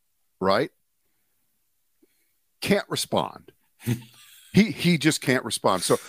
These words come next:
Speaker 1: let's help him out here. I have some ideas on things that he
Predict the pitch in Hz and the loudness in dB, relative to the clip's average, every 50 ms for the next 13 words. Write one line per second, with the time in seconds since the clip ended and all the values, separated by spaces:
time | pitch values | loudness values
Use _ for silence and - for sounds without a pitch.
0 | - - - 120 117 202 247 - - - 185 185 185 - 170 147 143 127 117 107 | -18 -8 -2 2 2 4 4 2 0 2 2 2 2 2 0 0 0 0 0 2
1 | 110 113 113 113 123 131 - - 120 113 113 110 104 101 127 131 107 85 82 92 | 2 4 4 4 2 0 0 -2 -2 0 0 0 2 2 2 2 2 0 -2 -4
2 | 98 - - _ - - - - _ _ _ - 98 98 95 92 135 135 131 123 | -6 -8 -10 _ -20 -20 -20 -20 _ _ _ -2 -2 -2 -2 0 0 0 0 0
3 | 110 - 113 101 95 104 127 127 127 127 123 123 120 | 2 2 2 2 2 2 2 4 4 4 2 0 -2